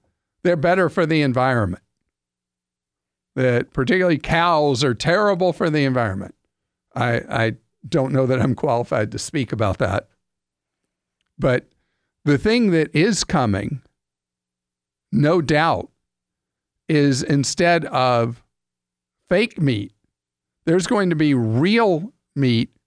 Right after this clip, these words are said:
grown in a lab. I mean, who would ever thought that you'd have diamonds made in a lab that are exquisite and are chemically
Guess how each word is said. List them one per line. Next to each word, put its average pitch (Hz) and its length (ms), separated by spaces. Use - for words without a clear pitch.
grown 151 340
in 139 140
a 135 60
lab. 151 380
I 170 80
mean, 156 100
who 233 140
would 277 140
ever 180 220
thought 160 520
that 131 480
you'd 151 160
have 151 260
diamonds 156 800
made 151 360
in 175 140
a 151 80
lab 135 560
that 147 340
are 139 460
exquisite 143 920
and 147 140
are 135 80
chemically 190 880